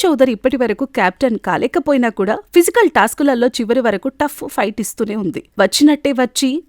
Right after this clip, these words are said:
ఆమె కెప్టెన్సీ అవకాశం చేజారిపోగా, ఈ వారం ఆమె కల నెరవేరింది. ఎట్టకేలకు బిగ్ బాస్ హౌస్లోకి కెప్టెన్ అయింది రీతు చౌదరి.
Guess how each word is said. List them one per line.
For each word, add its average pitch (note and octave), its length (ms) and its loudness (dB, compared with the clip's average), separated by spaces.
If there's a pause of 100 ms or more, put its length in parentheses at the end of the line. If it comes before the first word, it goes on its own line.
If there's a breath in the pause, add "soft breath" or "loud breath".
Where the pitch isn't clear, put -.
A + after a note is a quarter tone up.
(120)
ఆమె A#3+ 180 2
కెప్టెన్సీ C4 640 -2 (160)
అవకాశం B3 500 -2 (120)
చేజారిపోగా, A#3 680 0 (200)
ఈ G#3+ 100 -2
వారం B3+ 380 0 (440 soft breath)
ఆమె C4 220 4
కల A#3 260 -2
నెరవేరింది. F#3+ 640 -2 (420 soft breath)
ఎట్టకేలకు D4+ 640 2 (120)
బిగ్ G#3 160 -2
బాస్ C#4 240 4
హౌస్లోకి A#3 460 0
కెప్టెన్ A#3 400 -2
అయింది G3 260 -2
రీతు F3 460 0
చౌదరి. - 320 -6